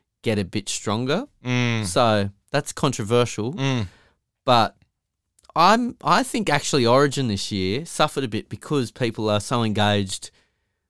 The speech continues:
Speaker 1: with the clubs.
Speaker 2: Mm.
Speaker 1: Now, I'm not saying the game's in, you know, I think the Volandis is a moron,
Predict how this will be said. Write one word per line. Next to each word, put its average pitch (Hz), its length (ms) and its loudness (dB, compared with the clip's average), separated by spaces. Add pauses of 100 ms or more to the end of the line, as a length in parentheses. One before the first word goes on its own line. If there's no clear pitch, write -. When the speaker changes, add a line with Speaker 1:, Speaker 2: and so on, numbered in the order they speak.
(140)
Speaker 1:
with - 520 -6 (180)
the 107 80 -10
clubs. 131 1000 -2 (140)
Speaker 2:
Mm. 117 360 -2 (240)
Speaker 1:
Now, 113 160 0
I'm 117 80 0
not 117 160 -4
saying 110 240 0
the 92 80 -2
game's 110 380 0
in, 87 240 -2 (360)
you 107 120 -2
know, 90 100 -2
I 90 60 -4
think - 220 -8
the 92 140 -8 (300)
Volandis 104 560 0
is 95 120 -6
a 95 40 -4
moron, 101 680 -2